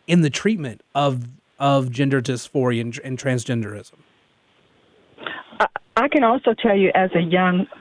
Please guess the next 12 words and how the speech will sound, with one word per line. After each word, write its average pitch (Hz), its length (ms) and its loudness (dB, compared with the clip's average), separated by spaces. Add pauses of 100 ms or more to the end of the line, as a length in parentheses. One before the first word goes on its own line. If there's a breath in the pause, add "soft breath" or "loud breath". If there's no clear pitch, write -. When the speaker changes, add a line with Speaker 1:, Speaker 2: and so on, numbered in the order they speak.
(140)
Speaker 2:
uh, 170 240 2 (200)
a 185 60 4
young 185 360 4 (200)
little 180 200 6
girl, 156 420 2 (580 loud breath)
Speaker 1:
Mm-hmm. - 60 2
Speaker 2:
um, 165 280 2 (220)
I 233 240 2
can 269 120 0
remember 208 440 2 (140)
sitting 208 360 2
in 190 420 2